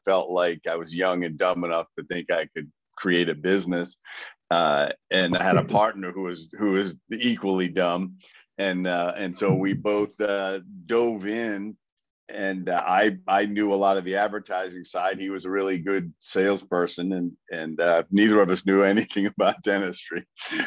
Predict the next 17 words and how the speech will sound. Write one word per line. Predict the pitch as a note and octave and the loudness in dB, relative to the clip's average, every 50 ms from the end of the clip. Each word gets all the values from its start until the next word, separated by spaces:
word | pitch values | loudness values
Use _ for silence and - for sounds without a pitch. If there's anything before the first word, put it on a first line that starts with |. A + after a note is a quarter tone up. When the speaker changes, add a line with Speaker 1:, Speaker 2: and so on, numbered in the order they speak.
| - - | 0 4
Speaker 1:
Uh, | - G#2 F#2+ E2 D#2+ F2 | 6 6 6 6 4 0
but, | F2 E2+ E2 F#2+ F#2 F2 F2 - _ - | -4 -2 0 0 0 0 -2 -6 _ -6
uh, | G2 F#2 F2+ F2 F2 F2 F2 - - - | -2 0 0 2 0 0 -2 -4 -4 -2
we | G#2 G2+ | 0 2
had | G2 G2 F#2+ F#2+ F#2 | 4 4 4 4 2
that | G2 F#2 F#2 F#2 | 0 0 0 0
phone | - A#2 C3 D#3 D#3+ C3+ | 0 0 0 2 0 -2
number, | G#2 E2+ - _ _ _ _ _ | -4 -8 -12 _ _ _ _ _
you | - F#2 | -12 -10
know, | F2 E2+ E2+ F2+ | -6 -4 -2 -2
and | G2 G#2 | -2 -2
you | G2+ G2+ F#2+ F2+ | -2 -2 -2 0
have, | F2+ F2+ F#2 F#2 F2 E2+ - | 2 2 2 2 0 -4 -8
when | G2 F#2+ F#2+ | -10 -6 -6
you | F#2 G2+ | -4 -2
have | G2+ G2+ G2 G2 G2 F#2 | 0 2 2 2 0 -2
something | - - - A#2+ A#2+ A#2+ - - G2+ G2 G2 F#2 F2+ F#2 | -6 -6 -4 -2 -2 -2 -4 -6 -6 -4 -4 -4 -6 -10